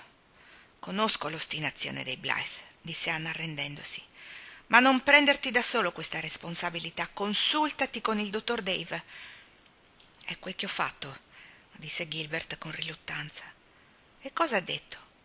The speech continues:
"In breve, come hai detto tu, di lasciar stare le cose come stanno, a parte i suoi pregiudizi verso la chirurgia moderna o idea che la pensi come te, tacere per riguardo a Leslie." Così "Ci siamo!",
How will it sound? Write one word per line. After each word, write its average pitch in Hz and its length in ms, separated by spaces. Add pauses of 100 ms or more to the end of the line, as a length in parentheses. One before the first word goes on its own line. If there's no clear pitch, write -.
(540)
"In 240 140
breve, 214 440
come 180 220
hai 180 80
detto 208 260
tu, 165 180
di 170 120
lasciar 180 240
stare 254 300
le 240 140
cose 233 200
come 226 220
stanno, 175 400 (240)
a - 100
parte 277 300
i 226 40
suoi 247 200
pregiudizi 220 560
verso 214 260
la 202 120
chirurgia 202 440
moderna 202 460
o 196 40
idea 202 220
che 220 100
la 185 100
pensi 202 340
come 190 240
te, 240 180 (580)
tacere 202 500
per 190 140
riguardo 185 380
a 180 60
Leslie." 190 500 (840)
Così 208 540 (220)
"Ci - 80
siamo!", 294 460